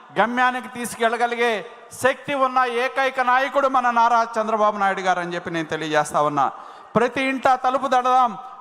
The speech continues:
ఆంధ్రప్రదేశ్ అభివృద్ధి గురించి చెప్దాం, మరి వారి యొక్క కలలు సాకారం చేసే దిన-, విధంగా ఆంధ్రప్రదేశ్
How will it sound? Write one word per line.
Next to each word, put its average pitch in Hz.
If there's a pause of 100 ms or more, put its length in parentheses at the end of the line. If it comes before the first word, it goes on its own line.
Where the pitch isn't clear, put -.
ఆంధ్రప్రదేశ్ 254
అభివృద్ధి 254
గురించి 254
చెప్దాం, 247 (440)
మరి 233
వారి 233
యొక్క 247
కలలు 247
సాకారం 254
చేసే 254
దిన-, 247 (160)
విధంగా 285 (760)
ఆంధ్రప్రదేశ్ 208